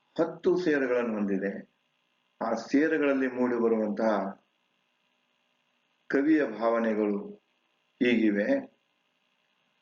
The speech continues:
ಆಡುವ ಮಾತುಗಳಿಗಿಂತ ಆತ್ಮದೊಂದಿಗೆ ಸಂವಾದವು ಮೇಲು. ಮನಕೆಣಕುವ ಅವಳ ದೈಹಿಕ ಭಾಷೆ ಎಲ್ಲವನ್ನೂ ತಿಳಿಸುವುದು.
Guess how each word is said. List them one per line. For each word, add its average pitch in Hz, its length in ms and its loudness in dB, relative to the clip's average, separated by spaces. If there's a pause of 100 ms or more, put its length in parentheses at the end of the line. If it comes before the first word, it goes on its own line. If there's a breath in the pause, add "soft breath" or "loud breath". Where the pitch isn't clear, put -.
(240)
ಆಡುವ 156 500 2
ಮಾತುಗಳಿಗಿಂತ 123 880 0 (1200)
ಆತ್ಮದೊಂದಿಗೆ 110 1120 0
ಸಂವಾದವು 107 920 -2
ಮೇಲು. 98 300 -8 (1500)
ಮನಕೆಣಕುವ 139 800 0
ಅವಳ 120 320 0 (540)
ದೈಹಿಕ 123 340 0
ಭಾಷೆ 104 640 -2 (720)
ಎಲ್ಲವನ್ನೂ 139 640 0
ತಿಳಿಸುವುದು. 101 640 -4